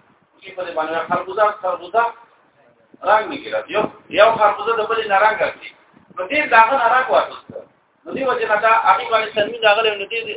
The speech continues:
دې باندې چې شی راغی، تنوین راغی. وما يقوم مقامهما الجمع والف التانيث.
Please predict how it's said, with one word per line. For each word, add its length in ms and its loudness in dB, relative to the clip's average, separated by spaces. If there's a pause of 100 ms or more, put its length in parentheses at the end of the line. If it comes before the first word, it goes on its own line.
(180)
دې 140 -4
باندې 280 2
چې 140 -16
شی 80 -2
راغی، 420 4 (380)
تنوین 380 -8
راغی. 220 -14 (2250)
وما 300 4
يقوم 460 0
مقامهما 800 2 (640)
الجمع 400 -2
والف 520 -2
التانيث. 560 -4